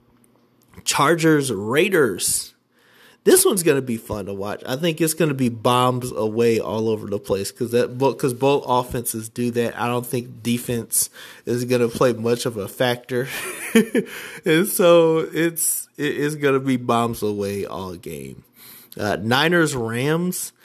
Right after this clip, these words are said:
This game is gonna be fun to watch, uh, because I think these teams match up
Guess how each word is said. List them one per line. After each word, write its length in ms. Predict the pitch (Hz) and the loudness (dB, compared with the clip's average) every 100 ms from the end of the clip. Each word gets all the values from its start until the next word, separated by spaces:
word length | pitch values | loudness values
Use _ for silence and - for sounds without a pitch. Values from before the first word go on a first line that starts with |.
| - _ _ _ 117 | -20 _ _ _ -6
This 320 | 113 170 202 | 2 4 4
game 440 | 147 165 165 156 147 | 2 2 2 2 0
is 160 | 127 | -2
gonna 260 | 127 127 120 | -2 -2 -2
be 260 | 117 113 | -2 -4
fun 380 | 110 - 127 120 | -4 -4 -4 -2
to 80 | 110 | -2
watch, 540 | 98 101 107 82 - 131 | -2 -2 -2 -2 -6 -6
uh, 240 | 127 107 | -4 -4
because 840 | 113 117 113 143 117 110 107 - - _ _ _ _ - | -4 -6 0 2 2 2 -2 -6 -10 _ _ _ _ -2
I 140 | 131 | 0
think 380 | 147 160 131 117 - _ _ _ _ _ | 2 0 -2 -8 -18 _ _ _ _ _
these 400 | 143 131 131 127 | -14 -4 0 0
teams 360 | - 160 131 - | 0 0 0 -2
match 460 | 120 120 120 - 131 | -2 -2 -2 -2 0
up 320 | 117 - | 0 -2